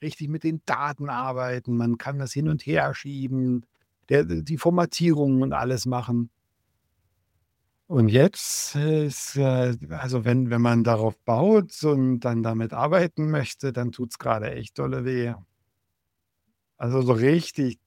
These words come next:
dolle weh. Das, äh, oh Gottes Willen, ey, das ist schwierig zurzeit, vor allen Dingen, weil wir halt keinen Angriffspunkt haben, um das irgendwie zu, ja,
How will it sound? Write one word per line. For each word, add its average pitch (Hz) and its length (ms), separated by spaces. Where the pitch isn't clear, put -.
dolle 113 460
weh. 104 640
Das, - 480
äh, 92 60
oh 80 300
Gottes - 400
Willen, 117 220
ey, 76 240
das 143 240
ist - 500
schwierig 143 720
zurzeit, 120 520
vor 120 140
allen 117 140
Dingen, 117 140
weil 117 120
wir 110 100
halt 110 180
keinen 113 180
Angriffspunkt 113 760
haben, 107 280
um 107 120
das 107 300
irgendwie 107 480
zu, 104 720
ja, 113 240